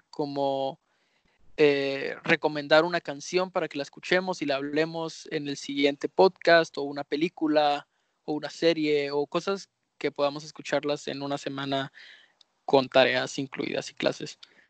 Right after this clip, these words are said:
Pero pues ahí vamos a estar para cualquier recomendación, dudas, sugerencias, lo que sea. Síganos en Instagram como Show Podcast G T.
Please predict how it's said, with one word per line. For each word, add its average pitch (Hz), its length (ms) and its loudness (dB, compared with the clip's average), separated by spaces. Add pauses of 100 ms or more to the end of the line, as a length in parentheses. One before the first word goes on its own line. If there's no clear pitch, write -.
(160)
Pero 170 180 10
pues 170 160 2
ahí 165 100 4
vamos 202 240 -2
a - 40 -20
estar 208 380 0 (160)
para 143 220 0
cualquier 143 320 -6
recomendación, 151 840 -6
dudas, 160 380 2
sugerencias, 151 600 -8
lo 165 80 -12
que 151 120 -16
sea. 170 260 0
Síganos 147 560 -2
en 160 160 -8
Instagram 156 380 -4
como 160 220 -12
Show - 220 6
Podcast - 600 4 (580)
G 156 240 6
T. 233 200 4